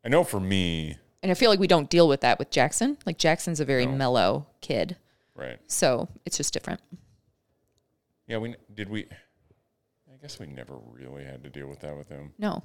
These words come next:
Speaker 2: he's just more chill. Like, he, she just has a lot of energy.
Speaker 1: Mm-hmm.
Speaker 2: That's all. Which is great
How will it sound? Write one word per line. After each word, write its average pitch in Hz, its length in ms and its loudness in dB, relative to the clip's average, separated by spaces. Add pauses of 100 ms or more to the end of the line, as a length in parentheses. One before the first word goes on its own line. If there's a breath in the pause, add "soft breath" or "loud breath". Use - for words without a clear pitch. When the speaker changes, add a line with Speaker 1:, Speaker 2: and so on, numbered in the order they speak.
(140)
Speaker 2:
he's 190 240 -4
just - 240 -4
more 175 180 0
chill. 165 540 0
Like, - 140 -4
he, - 100 -6
she - 220 4
just - 240 0
has 170 180 2
a 143 60 2
lot 143 320 2
of - 160 -8
energy. 180 460 -6
Speaker 1:
Mm-hmm. 69 320 -12 (140)
Speaker 2:
That's - 160 -6
all. - 140 -4 (840)
Which - 120 -2
is 277 100 2
great 285 440 6